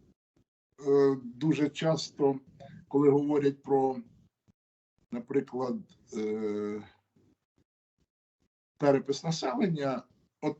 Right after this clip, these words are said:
пригадуєте, Зеленський, е, після обрання заговорив про те, що в двадцятому році ми проведемо перепис населення.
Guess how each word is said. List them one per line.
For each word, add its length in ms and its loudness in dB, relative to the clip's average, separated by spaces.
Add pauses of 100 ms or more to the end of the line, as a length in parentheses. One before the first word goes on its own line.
(100)
пригадуєте, 540 2
Зеленський, 920 -4
е, 560 -4
після 260 -4
обрання 720 -2
заговорив 520 -2
про 140 -8
те, 220 -8
що 160 -10
в 40 -10
двадцятому 560 -8
році 280 -6
ми 100 -6
проведемо 500 -12
перепис 460 -16
населення. 560 -20